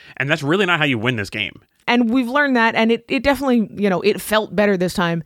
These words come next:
Speaker 2: but it's still frustrating to take an entire turn moving.
Speaker 1: But I,
Speaker 2: Um,
Speaker 1: but again, so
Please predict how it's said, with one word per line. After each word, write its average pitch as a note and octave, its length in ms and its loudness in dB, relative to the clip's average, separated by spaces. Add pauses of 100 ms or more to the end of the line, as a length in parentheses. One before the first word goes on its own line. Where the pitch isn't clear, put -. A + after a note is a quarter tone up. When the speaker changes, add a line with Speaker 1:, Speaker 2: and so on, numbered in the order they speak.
(240)
Speaker 2:
but A3+ 140 4
it's B3 160 -2
still B3 280 2
frustrating F#3 720 2
to G3+ 160 2
take F#3 220 2
an F#3+ 80 2
entire F3 360 2
turn E3+ 260 0
moving. D3+ 440 0 (560)
Speaker 1:
But A3 120 2
I, F#3 200 4
Speaker 2:
Um, E3+ 60 2
Speaker 1:
but F#3+ 80 4
again, G3 320 2
so D#3 320 2